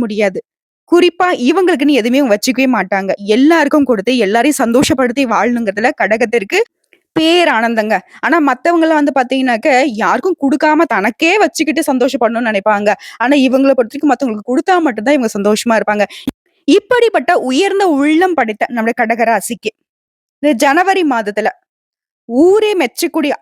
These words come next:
அளவுக்கு உங்க வாழ்க்கை நிலை மாறப்போகுது. அதாவது கடவுள் படைத்த பொக்கிஷங்க நீங்க. உங்களால பல பேருடைய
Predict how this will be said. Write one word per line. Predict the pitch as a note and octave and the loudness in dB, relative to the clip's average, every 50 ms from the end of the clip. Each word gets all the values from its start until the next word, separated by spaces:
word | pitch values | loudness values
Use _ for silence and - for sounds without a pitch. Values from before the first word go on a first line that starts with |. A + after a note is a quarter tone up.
| - G#3 | -4 -4
அளவுக்கு | A3 G#3+ G#3+ G#3 G#3 - C#4+ | -2 -2 -4 -4 -4 -4 -4
உங்க | C#4 A#3 G3+ G#3+ | -2 -2 -2 0
வாழ்க்கை | F#3 G3+ C4 C4 - D4 A#3+ | 0 0 0 0 0 0 0
நிலை | G#3+ G#3 A3 B3 A#3 | 2 2 0 2 2
மாறப்போகுது. | G3+ F#3+ F#3+ G#3 - G#3+ G#3 A3 G3+ G#3 - _ _ _ _ _ _ _ _ _ _ _ _ - | 2 2 0 0 0 -2 -2 -2 -6 -8 -10 _ _ _ _ _ _ _ _ _ _ _ _ -4
அதாவது | F#3+ A3 C#4 D4+ C#4 C#4 C#4 D4+ C4+ A#3+ - | 0 2 2 2 4 4 4 2 2 0 0
கடவுள் | C4 A#3 C4+ F4+ F#4+ F#4 E4+ - | -2 0 0 2 0 0 0 0
படைத்த | B3+ C4 B3+ - - C4+ - | -2 -2 -2 -4 -6 -2 0
பொக்கிஷங்க | C#4+ C#4 C4+ _ - F4+ E4 - D#4+ B3+ A3+ G#3+ F#3+ | -2 -2 -2 _ -4 -2 0 0 -2 -2 -2 -4 -6
நீங்க. | E3+ E3+ D#3 - _ _ _ _ _ _ _ _ _ _ _ _ _ _ - | -8 -8 -10 -12 _ _ _ _ _ _ _ _ _ _ _ _ _ _ 0
உங்களால | C#4+ F4+ G4 A4+ A4 A4 - - - | 2 4 4 4 4 2 0 0 0
பல | E4+ D4 D4 F4 - | 0 0 0 0 0
பேருடைய | F4+ E4 D4+ C#4+ | -2 0 0 -2